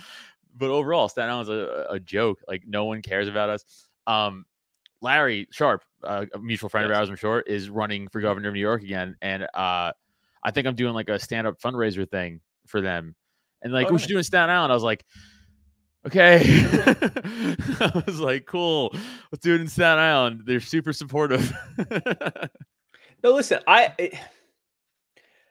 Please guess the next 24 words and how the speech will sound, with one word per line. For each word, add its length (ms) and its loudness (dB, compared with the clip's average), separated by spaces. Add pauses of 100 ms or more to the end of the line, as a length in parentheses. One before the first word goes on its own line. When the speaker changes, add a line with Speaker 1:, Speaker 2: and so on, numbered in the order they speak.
(200)
Speaker 2:
I 160 10
have 220 6
a, 120 8
a 300 2
soft 360 -4
spot 400 -4
in 120 -8
my 140 -4
place 320 -6
for 120 -14
Staten 300 -4
Island 360 -2
because 360 -2 (420)
it 140 4
was 160 0
the 80 -4
first 480 -2 (180)
campaign 480 -2
stop 340 0
I 100 4
had 220 2
in 60 -8
New 80 -4
York. 480 -6